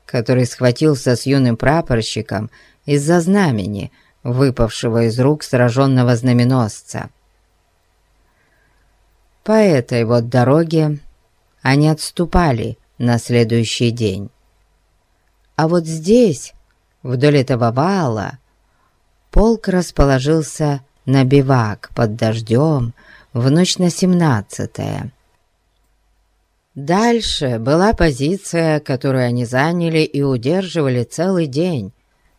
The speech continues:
причем снова и снова перестраивались, чтобы встретить атаку неприятельской конницы,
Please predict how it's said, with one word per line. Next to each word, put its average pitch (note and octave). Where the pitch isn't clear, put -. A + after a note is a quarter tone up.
причем B2+
снова D#3
и C#3
снова C#3+
перестраивались, C3
чтобы B2+
встретить C#3
атаку B2+
неприятельской B2+
конницы, C3+